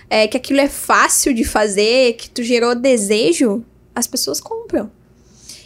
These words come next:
Então, existem muitas formas de vender através do digital, principalmente no Insta, né?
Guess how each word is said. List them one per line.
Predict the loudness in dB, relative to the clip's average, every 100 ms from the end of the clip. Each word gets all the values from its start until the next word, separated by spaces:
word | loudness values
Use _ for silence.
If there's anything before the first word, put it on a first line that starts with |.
| -6
Então, | -2 2 2 0 0
existem | 0 0 -2 -2
muitas | -2 -2 -2
formas | 0 -2 -2
de | -2
vender | -2 -2 -2 -2
através | -4 -6 -4 -4 -6
do |
digital, | -8 -6 -6
principalmente | -4 -6 -6 -6 -6 -6
no | -6
Insta, | -6 -6 -6 -8
né? | -10